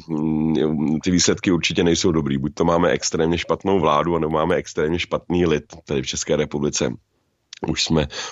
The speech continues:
po druhé, eh, na špici nebo na chvostu spíš, ehm, té, té, té, té, toho výše onemocnění.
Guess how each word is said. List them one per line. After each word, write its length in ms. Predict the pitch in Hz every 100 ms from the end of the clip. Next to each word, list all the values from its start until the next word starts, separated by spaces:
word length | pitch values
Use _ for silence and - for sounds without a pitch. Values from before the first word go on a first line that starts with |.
| -
po 100 | 85
druhé, 520 | 80 92 92 87 87 - - - - - -
eh, 40 | 73 73 71 71 65 65 64 57 65 69 65 62 67 64 62 65 67 69 73
na 180 | 76 73
špici 600 | - 107 87 - 92 85
nebo 200 | 78 78
na 80 |
chvostu 480 | 78 - 92 - 85
spíš, 500 | 80 - 90 82 - - _ _ _ - -
ehm, 680 | 60 67 62 64 62 65 55 55 -
té, 340 | 90 80 73 69 - 71 69 _
té, 160 | - 71 69 _
té, 160 | 78
té, 120 | 71 76
toho 240 | - 85
výše 240 | 82 -
onemocnění. 760 | 101 87 82 80 - 85 85 87